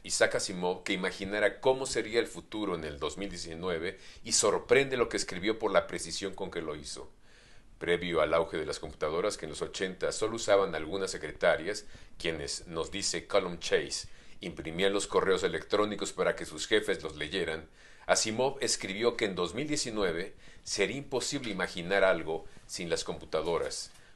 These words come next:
pues habrían de instalarse en nuestro mundo laboral de manera permanente y también en nuestros hogares.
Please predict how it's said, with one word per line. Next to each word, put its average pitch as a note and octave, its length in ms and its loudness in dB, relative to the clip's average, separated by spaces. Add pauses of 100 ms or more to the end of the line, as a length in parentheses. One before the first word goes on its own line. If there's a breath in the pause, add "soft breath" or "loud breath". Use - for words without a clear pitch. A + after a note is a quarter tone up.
(160 loud breath)
pues E2 220 0
habrían F2+ 340 4
de A#2 80 -6
instalarse G#2+ 640 4
en D2+ 60 -6
nuestro D2+ 280 -2
mundo A2+ 600 -2
laboral F#2+ 500 4
de D#2+ 80 -6
manera E2 320 0
permanente E2 800 -4 (180 loud breath)
y F#2+ 120 -8
también D#2 600 -2 (280)
en E2+ 100 -2
nuestros E2+ 340 -4
hogares. C#2+ 540 -4